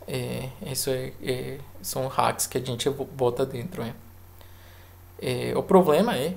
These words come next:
é que o S S D, ele se deteriora muito mais rápido que um dispositivo de rígido padrão, né? E, pelo mesmo, eles terminam sendo um pouquinho mais caros, né? É,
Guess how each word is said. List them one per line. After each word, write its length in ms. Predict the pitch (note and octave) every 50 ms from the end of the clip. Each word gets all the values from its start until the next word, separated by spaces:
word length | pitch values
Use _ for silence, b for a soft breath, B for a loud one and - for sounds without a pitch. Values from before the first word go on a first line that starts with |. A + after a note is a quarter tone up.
| -
é 80 | - D#3
que 160 | C#3+ - -
o 140 | D3 C3+ C#3
S 180 | C#3 C#3 - D3+
S 200 | C#3+ - D3 C3+
D, 100 | C3+ C3+
ele 400 | C#3 D#3+ E3+ D3+ - C3+ B2+ B2+
se 160 | - - C#3
deteriora 380 | C3+ C#3 C3+ C#3 C3+ C3+ C3+
muito 200 | C3+ C#3+ D3 -
mais 140 | F3 D3+ D3+
rápido 260 | D3 C3 - - -
que 120 | - - C3+
um 160 | C3 B2+ B2+ -
dispositivo 880 | - C3 - - C#3 - - B2 B2+ - C3 B2+ B2 A#2+ A#2 A2 A2+ B B B B B B B B B -
de 640 | - C3+ - - B2+ B2 A#2+ G2+ G2+ G#2 - - A#2 - - -
rígido 400 | - B2+ A#2+ A#2 B2 B2 A#2+ B2
padrão, 460 | A#2+ - D#3+ D#3+ D#3+ C3 C3 D#3+ G3 G3
né? 220 | C#3+ A#2 C#3 F#3 - - - B B B B B B B B -
E, 220 | G#3 A3+ C#4 D4+ - - - -
pelo 160 | F#3+ F#3+ F#3+
mesmo, 300 | F3 D#3 D3+ D#3+ E3+ E3
eles 160 | D#3+ E3 -
terminam 320 | - E3+ D#3 D3+ D3 D3+
sendo 220 | D3+ - D#3 D3 D3
um 20 |
pouquinho 340 | C#3+ - - - - C#3 C#3+
mais 260 | D3 D3 D3+ D3+ -
caros, 500 | - - B2 A2 G#2+ A2 G#2+ - - -
né? 140 | - A2+ A2+ - - - - - - - - B B B B B B B B B B B B B - - - - - - - - - - - -
É, 400 | - C3+ C3+ C3 B2+ B2+ B2+ B2